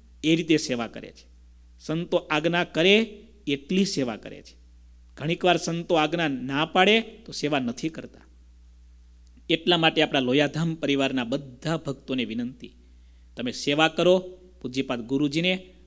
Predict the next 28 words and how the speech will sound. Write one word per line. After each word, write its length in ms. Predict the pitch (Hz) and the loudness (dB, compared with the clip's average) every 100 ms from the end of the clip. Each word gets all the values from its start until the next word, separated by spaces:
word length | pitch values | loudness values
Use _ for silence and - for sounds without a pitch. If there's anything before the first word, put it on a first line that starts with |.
| - | -16
અથવા 200 | - 135 | -6 -6
સંતોને 520 | - 131 139 139 135 | -4 -6 -6 -2 -2
પૂછીને 480 | - 123 - 123 104 | -4 -12 -10 -12 -12
કરો. 180 | 113 - - - - - - - - - - - - - - - - - - - - - - - - - | -16 -20 -20 -20 -20 -20 -20 -20 -20 -20 -20 -20 -20 -20 -20 -20 -20 -20 -20 -20 -20 -20 -20 -20 -20 -6
તમે 180 | 156 175 | 2 2
કંઈક 180 | 180 160 | 2 -2
નિયમ 280 | 147 175 185 | 0 0 4
લ્યો 180 | 185 185 | 2 4
છો 400 | 185 196 202 - - - - - - | 2 0 -2 -16 -20 -20 -20 -16 0
તપ 220 | - - | 0 2
વ્રત 200 | 165 175 | 0 0
વગેરેના, 480 | 160 170 185 190 196 - - - - | 2 4 4 2 -2 -6 -20 -20 -4
તો 80 | 156 | -2
પણ 180 | 175 160 | -2 0
એકવાર 400 | 165 165 175 170 | 0 0 2 2
સંતોની 520 | - 156 156 160 165 - | 0 -6 -2 -2 -2 -4
આજ્ઞા 380 | 135 135 147 156 | -2 -2 -2 -2
લઈને 280 | 135 151 160 | 2 0 0
પછી 320 | - 135 147 | -8 -6 -6
કરીએ. 340 | 135 117 107 - - - - | -6 -10 -12 -18 -20 -20 -6
આજ્ઞામાં 560 | 139 151 156 170 175 170 | 0 0 0 -2 0 0
રહીને 340 | 143 139 156 | 0 -2 -4
થોડું 540 | 151 - - 156 233 - | -4 -10 -2 2 2 2
કરીએ 540 | 147 135 131 131 - - - | 0 2 2 -2 -14 -20 -10
એનું 220 | 147 147 - | -6 -6 -4
ફળ 180 | 135 | -6
ઝાઝું 480 | 120 - 113 143 190 | -6 -8 -10 0 0
છે, 200 | 190 113 | 0 -8